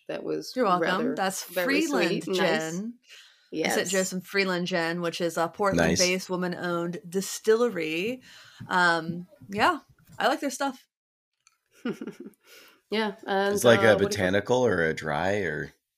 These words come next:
Speaker 2: They have different
Speaker 1: It
Speaker 2: kinds.
Speaker 1: was,
Speaker 2: I think I sent
Speaker 1: it
Speaker 2: the
Speaker 1: was
Speaker 2: dry.
Speaker 1: very, it was, it w-,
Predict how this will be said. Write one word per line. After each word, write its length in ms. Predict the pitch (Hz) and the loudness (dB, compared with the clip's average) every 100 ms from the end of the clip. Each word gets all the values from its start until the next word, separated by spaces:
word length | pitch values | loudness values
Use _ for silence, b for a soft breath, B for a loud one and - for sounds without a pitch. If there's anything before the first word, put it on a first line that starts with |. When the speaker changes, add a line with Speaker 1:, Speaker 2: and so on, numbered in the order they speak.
| _ _ _ - | _ _ _ -2
Speaker 2:
They 80 | 240 | 0
have 200 | 247 190 | 0 -2
different 320 | 202 196 175 | -6 -4 -2
Speaker 1:
It 60 | 302 | 0
Speaker 2:
kinds. 480 | - 427 185 - | 2 2 2 0
Speaker 1:
was, 20 | - | -6
Speaker 2:
I 140 | 185 | -6
think 180 | 196 202 | -4 -4
I 100 | 190 | -4
sent 180 | - 285 | -2 2
Speaker 1:
it 40 | |
Speaker 2:
the 60 | 359 | 2
Speaker 1:
was 80 | |
Speaker 2:
dry. 100 | 330 294 | 4 6
Speaker 1:
very, 640 | 269 254 247 220 202 208 - - | 6 6 4 0 -2 -8 -8 2
it 80 | 262 | 4
was, 320 | 302 - - - - | 4 -2 -14 -16 -4
it 60 | |
w-, 180 | 247 285 | -2 0